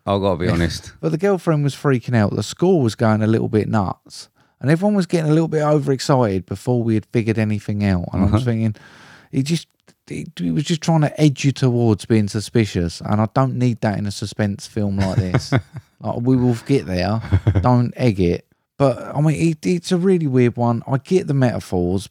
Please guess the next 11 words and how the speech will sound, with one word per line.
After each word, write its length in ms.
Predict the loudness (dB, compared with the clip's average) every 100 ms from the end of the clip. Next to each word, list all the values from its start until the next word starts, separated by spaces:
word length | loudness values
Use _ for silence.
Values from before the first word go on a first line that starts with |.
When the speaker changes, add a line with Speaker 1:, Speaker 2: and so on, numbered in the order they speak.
| -2
Speaker 2:
but 220 | -2 -2
I 60 | -8
struggled 500 | -8 -4 -2 -4 -6
to 80 | -4
work 300 | 0 0 0
out 140 | -4
what 220 | -2 -4 -2
the 80 | 0
hell 180 | 0
was 140 | 0 -2
happening. 720 | -2 -2 -2 -2 0 0